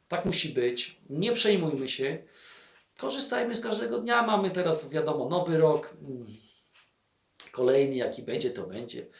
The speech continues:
Mam nadzieję, że ta zima się kiedyś skończy i przestanę nagrywać znowu z rok, może na nas, aż <laughs> zacznę na następną zimę.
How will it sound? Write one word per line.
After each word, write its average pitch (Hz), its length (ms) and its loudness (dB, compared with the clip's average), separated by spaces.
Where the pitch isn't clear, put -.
Mam 151 140 -2
nadzieję, 156 400 6
że 147 140 4
ta 156 160 6
zima 151 280 4
się 135 140 2
kiedyś 135 360 2
skończy 160 600 4
i 131 160 -2
przestanę 131 500 0
nagrywać 113 460 -4
znowu 98 320 -10
z - 500 -8
rok, 117 380 0
może 107 260 -8
na 101 120 -10
nas, 98 260 -10
aż 143 220 0
<laughs> - 120 2
zacznę 175 680 0
na 226 120 -2
następną 170 640 0
zimę. 147 460 -4